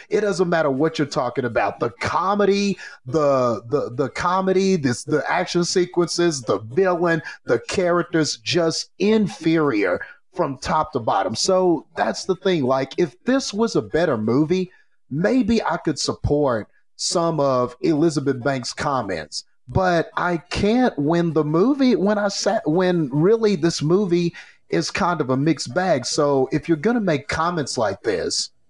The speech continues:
and you're gonna target certain movies, your movie needs to be better than those movies. Like,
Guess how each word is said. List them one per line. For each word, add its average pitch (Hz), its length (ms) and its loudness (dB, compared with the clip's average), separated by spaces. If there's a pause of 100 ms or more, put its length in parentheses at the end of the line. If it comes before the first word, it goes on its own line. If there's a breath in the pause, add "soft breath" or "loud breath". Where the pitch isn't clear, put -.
and 147 120 -2
you're 160 100 2
gonna 170 200 2
target 175 480 0
certain 131 340 0
movies, 104 680 0 (280)
your 202 400 2
movie 160 440 2
needs 139 260 -2
to - 80 -6
be 120 160 -2
better 113 360 0
than 98 180 -4
those 95 280 0
movies. 101 380 -2
Like, 104 160 0